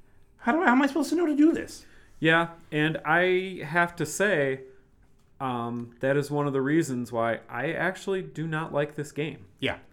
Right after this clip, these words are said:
Speaker 2: And we, we talked about this a little bit. Um,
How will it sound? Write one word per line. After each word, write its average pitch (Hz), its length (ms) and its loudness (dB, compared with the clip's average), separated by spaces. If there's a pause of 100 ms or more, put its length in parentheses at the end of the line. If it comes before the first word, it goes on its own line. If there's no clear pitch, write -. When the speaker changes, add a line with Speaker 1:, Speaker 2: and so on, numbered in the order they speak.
(360)
Speaker 2:
And 131 260 -2
we, 156 140 2
we 160 160 0
talked 180 320 0
about 156 180 0
this 147 160 -10
a 151 60 -6
little 131 160 0
bit. 131 320 -2 (340)
Um, 127 360 -2